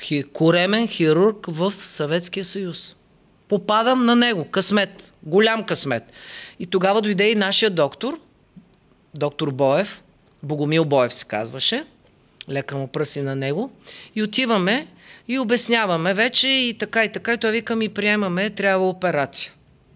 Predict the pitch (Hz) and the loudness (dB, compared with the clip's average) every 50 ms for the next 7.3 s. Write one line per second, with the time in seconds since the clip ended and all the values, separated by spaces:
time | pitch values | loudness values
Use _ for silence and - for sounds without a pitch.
0 | - _ - - - - - 190 190 185 180 180 - - - - 190 - - 220 | -20 _ -20 -20 -20 -14 -6 -4 -4 -4 -4 -6 -8 -10 -10 -12 -8 -4 -2 -2
1 | 214 - - 214 214 202 190 165 147 180 190 170 170 196 185 - - - - _ | -2 -4 -4 -4 -4 -2 -4 -2 -2 -2 0 0 0 -2 -4 -10 -18 -20 -20 _
2 | _ _ _ _ 170 165 - _ _ _ _ _ - 147 123 147 170 180 170 170 | _ _ _ _ -20 -20 -20 _ _ _ _ _ -14 -4 0 2 2 4 4 2
3 | 196 196 202 202 202 - - _ _ _ _ - 151 147 160 160 160 - - 196 | 2 2 2 0 -2 -10 -20 _ _ _ _ -2 0 0 0 -2 -4 -4 -4 -2
4 | 196 208 202 - - _ - 175 185 165 175 175 - - 202 175 123 131 165 180 | -4 -4 -6 -12 -18 _ -6 -6 -6 -6 -6 -8 -6 -6 -6 -4 -4 -4 -2 -2
5 | 175 233 254 233 214 - - _ _ _ _ _ _ _ _ _ _ - 160 170 | 0 -2 -2 -2 -6 -8 -16 _ _ _ _ _ _ _ _ _ _ -4 -2 -2
6 | 196 180 220 202 165 131 127 123 - _ _ _ _ _ - - _ _ - 139 | -2 0 0 0 0 -2 -4 -10 -14 _ _ _ _ _ -20 -20 _ _ -10 -8
7 | - - 214 214 226 | -4 -2 -2 -2 -2